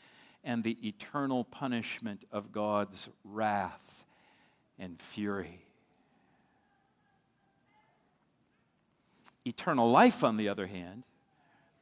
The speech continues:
is the free gift of God for those who are slaves of God. It is eternity with God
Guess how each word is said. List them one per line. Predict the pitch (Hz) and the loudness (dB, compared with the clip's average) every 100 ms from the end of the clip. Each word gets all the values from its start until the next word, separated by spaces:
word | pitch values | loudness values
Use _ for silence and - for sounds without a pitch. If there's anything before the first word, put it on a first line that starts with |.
| _ _ _ - | _ _ _ -2
is | 131 113 | 0 0
the | 110 | -2
free | 117 143 131 | -4 0 2
gift | 120 127 - | 4 2 -2
of | 110 | -8
God | - 110 113 104 | -4 -2 -2 -4
for | 123 | -6
those | 110 113 107 - | -2 -2 0 -2
who | 127 | 0
are | 107 110 | 0 0
slaves | - - - 127 131 120 107 107 | 2 0 2 2 2 2 -2 -6
of | - | -8
God. | 92 82 - - _ _ _ _ _ _ _ _ - _ - - - - _ _ | -14 -14 -18 -20 _ _ _ _ _ _ _ _ -20 _ -20 -20 -20 -20 _ _
It | 139 - | -4 2
is | 139 127 143 | 2 4 2
eternity | 131 - 165 151 131 135 | 0 -2 0 0 2 2
with | 123 123 139 175 175 - | 0 0 6 6 6 0
God | 131 117 110 117 127 | -2 0 0 0 -2